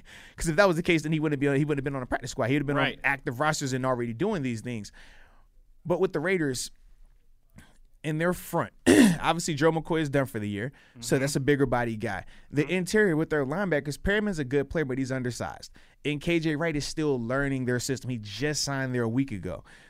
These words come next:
Speaker 1: So I don't think that they have enough consistently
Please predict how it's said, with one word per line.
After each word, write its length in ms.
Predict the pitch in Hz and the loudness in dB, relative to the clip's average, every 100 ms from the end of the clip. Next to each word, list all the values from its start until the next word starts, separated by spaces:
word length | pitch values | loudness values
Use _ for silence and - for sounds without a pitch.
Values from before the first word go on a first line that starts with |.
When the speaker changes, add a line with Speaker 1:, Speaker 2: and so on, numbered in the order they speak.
| - | 0
Speaker 1:
So 300 | 185 160 - | 6 8 6
I 140 | 151 | -2
don't 280 | 180 190 156 | 2 2 0
think 260 | - 170 160 | -4 -4 -2
that 120 | 139 | -2
they 100 | 147 | 0
have 160 | 147 147 | 0 0
enough 280 | 131 135 139 | -2 -4 -6
consistently 920 | 143 117 - 160 160 131 117 110 107 | -6 -6 -4 -2 -4 -6 -4 -4 -6